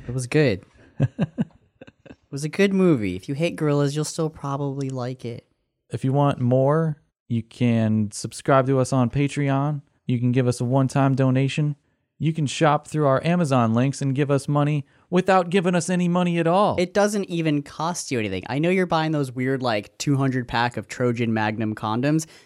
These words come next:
Speaker 1: If you just buy 'em through our Amazon link, we get, like, a dollar from that, and you're not paying anything extra, so
Speaker 2: Stay
Speaker 1: why
Speaker 2: away
Speaker 1: not?
Speaker 2: from my internet history.
Speaker 1: Why not buy those Mag-, yep, the Magnums that Boar needs a hundred and fifty, like, per
Speaker 2: <laughs>
Speaker 1: week, by the way.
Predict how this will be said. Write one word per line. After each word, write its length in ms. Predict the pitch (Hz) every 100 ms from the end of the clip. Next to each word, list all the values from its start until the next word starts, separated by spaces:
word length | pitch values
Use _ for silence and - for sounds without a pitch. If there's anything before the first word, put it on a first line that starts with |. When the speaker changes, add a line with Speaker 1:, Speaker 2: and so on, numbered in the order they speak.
| _
Speaker 1:
If 160 | 151
you 80 | 180
just 180 | 180 160
buy 200 | 139 139
'em 100 | 139
through 140 | -
our 120 | 127 104
Amazon 480 | 117 143 165 170 180
link, 220 | 185 185
we 220 | 139 160
get, 280 | 151 160 180
like, 160 | 143 147
a 80 | 147
dollar 380 | 160 170 165
from 140 | 151 120
that, 180 | 98 -
and 100 | 135
you're 80 |
not 160 | 170 -
paying 220 | 160 165
anything 320 | 160 151 147
extra, 340 | 156 - - 90
so 160 | -
Speaker 2:
Stay 140 | 139 151
Speaker 1:
why 80 | 165
Speaker 2:
away 80 | 160
Speaker 1:
not? 60 |
Speaker 2:
from 100 | 170
my 140 | 143 127
internet 400 | 131 127 117 113
history. 420 | 131 - 95 -
Speaker 1:
Why 220 | - 156 196
not 380 | 202 208 160
buy 240 | 139 147 131
those 320 | 139 135 127 _
Mag-, 420 | - 117 131 151 135
yep, 200 | 135 127
the 80 |
Magnums 500 | 127 135 147 156 143 135
that 200 | 127 127
Boar 200 | 131 127
needs 200 | 113 110
a 80 | 110
hundred 320 | 117 113 110
and 100 | 113
fifty, 300 | 120 - 110
like, 260 | 110 - -
per 200 | 208 208
Speaker 2:
<laughs> 0 |
Speaker 1:
week, 400 | 196 180 110 _
by 200 | 117 107
the 100 | 104
way. 360 | 98 101 143